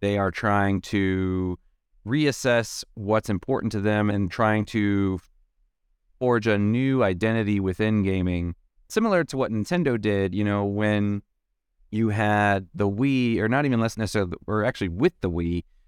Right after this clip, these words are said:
where Nintendo basically was not competing with Xbox and PlayStation, and they said, "You know what? We're gonna do our own thing. We're gonna go for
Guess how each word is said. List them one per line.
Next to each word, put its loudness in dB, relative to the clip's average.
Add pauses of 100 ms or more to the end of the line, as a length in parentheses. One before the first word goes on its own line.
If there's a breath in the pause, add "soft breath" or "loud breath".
(120)
where 0
Nintendo 0
basically 0
was 0
not 0
competing -2 (360)
with -2 (400)
Xbox -2
and 0
PlayStation, 0
and 0
they -2
said, -2
"You -2
know 0
what? -2 (300)
We're -6
gonna 0
do -2 (420)
our 2
own 0
thing. -2 (220)
We're -2
gonna 0
go 2
for 0